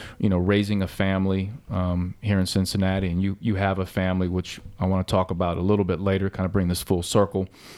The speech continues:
But, uh, so you're back in Cincinnati. Um, what's, what's now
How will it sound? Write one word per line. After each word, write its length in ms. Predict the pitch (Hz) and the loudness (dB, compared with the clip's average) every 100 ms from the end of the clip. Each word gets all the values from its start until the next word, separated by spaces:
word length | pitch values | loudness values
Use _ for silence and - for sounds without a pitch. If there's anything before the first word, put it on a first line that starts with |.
| - 107 | -16 -2
But, 240 | 110 101 101 | 0 2 2
uh, 120 | 92 - - | 0 -4 0
so 120 | 143 | 2
you're 80 | 123 | 6
back 280 | 151 156 | 6 6
in 80 | 156 | 2
Cincinnati. 800 | 131 135 127 123 110 110 107 104 - - - - | 0 0 2 2 4 4 2 0 -6 -20 -20 -4
Um, 640 | 101 101 98 95 95 95 107 | 0 2 2 2 0 -2 -6
what's, 460 | 120 127 160 - - | 0 2 2 -2 -4
what's 360 | 135 156 - | 2 2 2
now 640 | 131 123 120 120 120 110 107 | 2 4 4 4 4 2 0